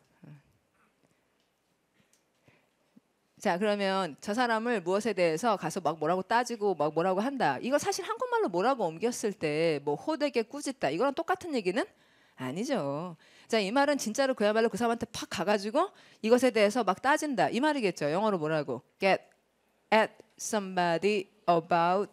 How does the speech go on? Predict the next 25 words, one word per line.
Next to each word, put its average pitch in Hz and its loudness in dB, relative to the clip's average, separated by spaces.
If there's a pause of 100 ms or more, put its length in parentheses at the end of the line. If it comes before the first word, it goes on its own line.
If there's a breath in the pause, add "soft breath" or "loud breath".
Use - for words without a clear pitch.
something." 180 -6 (100)
이렇게. 185 -6 (140)
음. 143 -20 (1500 loud breath)
자, 196 4
그다음에 226 4
예문을 208 -2
볼게요. 190 0
"The 196 2
new 233 2
law 196 2 (160)
immediately 208 0
came 254 -4 (480 loud breath)
under 208 2
fire." 185 2 (460 loud breath)
자, 180 0
상황 302 2
알겠죠? 220 2 (1300 soft breath)
예, 185 4
새로운 277 0
법을 202 2
만들기는 202 -2
했으나 233 -2
즉각 202 -2 (200)
fire 269 0
밑에 185 -2